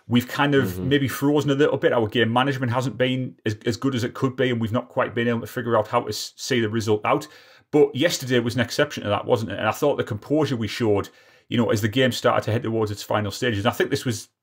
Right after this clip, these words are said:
Speaker 1: probably epitomised by Danny Batth, who I'm sure you'd agree with me has been absolutely outstanding this season.
Speaker 2: Unbelievable.
Speaker 1: You know, um,
Speaker 2: Unbelievable.
Speaker 1: and if you, th-, you know, I think back to, you know, over recent years, how many, how many transfer windows have come and gone when we've all been crying out for a big,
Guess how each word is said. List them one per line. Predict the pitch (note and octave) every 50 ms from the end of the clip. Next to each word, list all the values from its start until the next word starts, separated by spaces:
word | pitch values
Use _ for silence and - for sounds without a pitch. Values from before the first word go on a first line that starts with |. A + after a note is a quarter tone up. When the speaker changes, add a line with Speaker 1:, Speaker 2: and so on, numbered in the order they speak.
| _ -
Speaker 1:
probably | - C3+ A#2+ A#2+ A2
epitomised | G#2+ - D#3+ C3+ - B2 A2+ G2+ G#2+ G#2
by | - A2 G#2+ G#2 G2+ G2 - - _ _ _ -
Danny | - A#2 A2+ G#2+
Batth, | F#2+ - A#2 A#2+ A2+ G#2 -
who | - G#2+ G#2+ A2+
I'm | G#2+
sure | G2+ - C#3 C3
you'd | A#2+ G#2
agree | G2+ A2 B2 B2
with | A2 G#2
me | G2+
has | G2+ -
been | - G#2+ G#2 - -
absolutely | C3 C3+ - - - A2+ G#2+ G#2+ - G2+ G2+
outstanding | F#2+ F#2+ - - - B2 A2+ A#2 A2+ G#2 G2+
this | G2+ -
season. | - - G#2+ F#2+ G#2 G2 F#2 -
Speaker 2:
Unbelievable. | E2+ E2 D#2+ D#2+ F2 F2+ F#2 E2+ A#2
Speaker 1:
You | B2
know, | B2+ A#2+ G#2+ G#2 - -
um, | A2 A2+ A#2 A#2+ A#2+
Speaker 2:
Unbelievable. | A#2+ A#2+ G#2 F2+ F2+ F#2+ F#2 F2 - E2+ E2+ - -
Speaker 1:
and | A#2+ C#3
if | - -
you, | C3+
th-, | - - -
you | C3+ C3+
know, | D3+ C#3
I | C3+ D#3
think | D#3+ - F3 C#3 -
back | C#3 C3+ - -
to, | - D3 C3 - -
you | C3 C3
know, | B2+ A#2+ A#2+
over | A2 B2 A#2 C3 B2+
recent | C#3 D3+ - - - -
years, | A2+ A2 G#2+ -
how | C#3 C3+
many, | C#3 C#3 C3 B2 - _ _ -
how | - C#3+
many | D3 D3+ C#3
transfer | C#3 - C#3+ C3+ C3 - - A#2+ G#2+
windows | G#2 A2 G#2+ G#2 G#2 G2
have | G#2+ -
come | - - B2+ A#2
and | A2+ G#2
gone | B2 A#2+ A2 A2
when | A2 A2
we've | A2 G#2+ G#2+
all | B2 C3 B2
been | A#2+ A#2 A2+
crying | - - C3+ B2 A#2 A2 A2
out | A2+ A2 G#2+ -
for | - G#2+
a | G2
big, | - - B2+ B2+ C3 B2 A2 G#2+